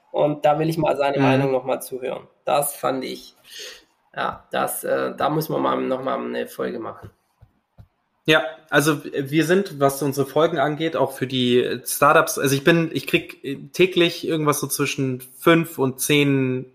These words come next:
Speaker 2: Anfragen <laughs> auf unsere Pod-, das, äh, für Gäste. Und das ist super cool. Ich freue mich da wahnsinnig drüber,
Speaker 1: Ja.
Speaker 2: auch mit vielen Leuten zu interagieren. Und es tut mir leid, es,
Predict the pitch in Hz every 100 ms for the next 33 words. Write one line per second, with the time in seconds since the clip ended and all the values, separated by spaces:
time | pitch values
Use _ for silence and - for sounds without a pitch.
0 | _ _ - 139 135 - 123 123 143 202
1 | - - - - 175 - 175 - 185 175
2 | 160 151 156 - 165 - 226 220 - -
3 | 135 - - - 170 147 131 151 160 -
4 | 123 165 - 135 151 156 - - 190 143
5 | - 139 123 - 151 135 139 127 123 127
6 | 156 151 139 123 - 135 131 127 131 -
7 | 139 135 135 131 - 127 - - - 135
8 | 143 135 151 170 147 131 - - 139 143
9 | 139 135 - - _ - 135 139 160 156
10 | -